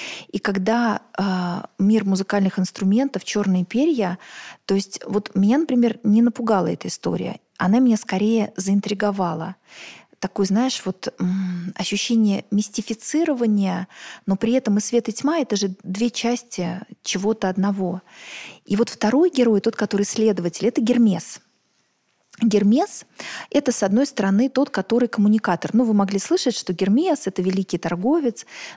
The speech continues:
но у него была особая роль. Именно он был медиатором между мирами. То есть он тот, кто проводил, ну, например, ам, п-, мог проходить царство Аида, и он пришел за Персефоной.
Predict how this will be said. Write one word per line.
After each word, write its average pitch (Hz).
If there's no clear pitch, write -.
но 196
у -
него 220
была 220
особая 196
роль. 294
Именно 240
он 277
был 240
медиатором 220
между 208
мирами. 190
То 202
есть -
он 277
тот, 339
кто -
проводил, 220
ну, 208
например, 214
ам, 185
п-, -
мог 226
проходить 208
царство 208
Аида, 220
и 240
он 240
пришел 226
за 208
Персефоной. 180